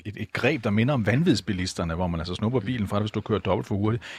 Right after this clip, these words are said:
Her vil gå ind og sige, vanvidsdrukke, vanvidslarmen i det indre by, det må simpelthen stoppes. Vi må lave en tre måneders plan, et eller andet, seks må-, et eller andet, hvor vi siger, nu banker vi til den, nu viser vi de unge der, at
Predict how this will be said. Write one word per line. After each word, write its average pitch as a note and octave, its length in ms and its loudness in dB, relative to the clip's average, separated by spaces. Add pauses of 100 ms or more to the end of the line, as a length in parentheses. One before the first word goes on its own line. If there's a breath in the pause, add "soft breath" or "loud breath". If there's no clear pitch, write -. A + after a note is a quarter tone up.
Her D3+ 120 4
vil A2 180 2
gå A#2+ 100 4
ind C#3+ 100 4
og A2+ 60 0
sige, A#2+ 240 -2
vanvidsdrukke, A2+ 720 2
vanvidslarmen F2+ 840 0
i G#2 80 0
det A2+ 60 0
indre A2 240 2
by, D3 120 0
det B2 160 0
må A2+ 60 4
simpelthen F#2 260 -2
stoppes. A#2 380 2
Vi A#2 40 0
må G#2+ 100 2
lave F#2 340 0
en F2 180 -6
tre - 180 2
måneders C3+ 300 6
plan, G#2 260 0
et G2 60 -4
eller F#2+ 220 -2
andet, - 120 -8
seks - 240 -2
må-, A#2 140 -2
et D#3+ 60 4
eller D3+ 160 2
andet, C3+ 120 2
hvor G#2+ 80 0
vi F2+ 80 -6
siger, B2 160 -2 (340 loud breath)
nu D3 100 8
banker A2+ 440 2
vi F2+ 240 0
til - 240 0
den, - 100 -4
nu G2 160 0
viser A#2 320 0
vi F2+ 140 -2 (560)
de G2 100 2
unge F2+ 220 2
der, F2 140 0 (560 loud breath)
at - 100 -4